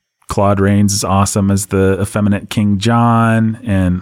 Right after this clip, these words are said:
nobody was ever more beautiful than Olivia de Havilland, and she, she could play, she could give as good as she got when it came to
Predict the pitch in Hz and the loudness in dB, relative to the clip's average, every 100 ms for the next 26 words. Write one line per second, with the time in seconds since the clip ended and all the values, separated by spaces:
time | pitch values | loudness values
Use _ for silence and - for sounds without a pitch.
0 | - 117 107 104 104 101 98 95 95 98 | -8 -2 0 2 2 2 2 0 2 2
1 | 92 98 98 90 95 95 95 95 95 92 | 2 2 0 0 0 0 0 2 2 2
2 | 95 92 98 92 95 92 92 92 85 82 | 0 0 0 0 0 0 0 0 -2 -4
3 | 87 - - 92 - 98 90 - 87 85 | -4 -4 -2 -2 -2 -4 -4 0 0 0
4 | 87 104 95 87 92 87 104 92 - 104 | 0 -2 -2 0 0 0 -2 0 0 -2
5 | 90 101 101 - 92 92 - 95 92 92 | -2 -2 -2 -4 -4 -4 -2 -2 -2 0
6 | 95 | -2